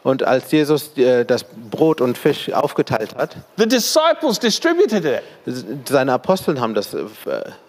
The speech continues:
Speaker 1: verbreitet.
Speaker 2: That's serving.
Speaker 1: Und das ist Dienst.
Speaker 2: When it was all over,
Speaker 1: Und als alles vorbei war,
Speaker 2: they collected twelve baskets full.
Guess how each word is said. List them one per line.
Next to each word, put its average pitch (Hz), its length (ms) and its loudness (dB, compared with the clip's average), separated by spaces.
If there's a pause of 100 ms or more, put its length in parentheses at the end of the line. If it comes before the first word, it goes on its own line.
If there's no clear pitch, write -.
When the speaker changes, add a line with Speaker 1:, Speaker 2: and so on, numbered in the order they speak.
(140)
Speaker 1:
verbreitet. 98 720 -2
Speaker 2:
That's 180 280 0
serving. 285 380 2 (240)
Speaker 1:
Und 123 180 0
das 131 200 0
ist 135 200 -2
Dienst. 165 440 0
Speaker 2:
When 220 160 4
it 233 80 0
was 220 140 2
all 269 240 4 (200)
over, 214 240 2 (200)
Speaker 1:
Und 127 140 0
als 131 200 2
alles 139 280 2
vorbei 139 460 0
war, 110 140 4
Speaker 2:
they 202 100 2
collected 214 580 0
twelve 254 300 2
baskets 294 480 0
full. 156 320 0